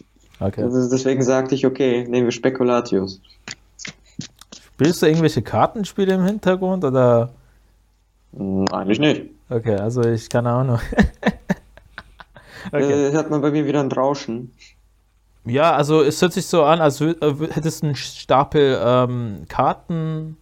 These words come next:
Speaker 1: und dann würdest du die ganze Zeit die irgendwie bewegen oder so, keine Ahnung.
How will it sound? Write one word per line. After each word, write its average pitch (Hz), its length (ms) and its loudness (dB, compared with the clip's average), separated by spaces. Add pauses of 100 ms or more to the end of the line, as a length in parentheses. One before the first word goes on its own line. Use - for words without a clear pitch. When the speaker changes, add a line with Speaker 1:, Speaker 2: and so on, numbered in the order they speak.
(360)
Speaker 1:
und 123 180 -2
dann 127 160 4
würdest 131 300 0
du 131 60 0
die 120 80 0
ganze 127 340 -2
Zeit 117 440 0
die 110 180 -4
irgendwie 107 580 0
bewegen 101 500 -2
oder 87 200 -2
so, 92 100 -6
keine 95 200 -6
Ahnung. 92 260 -4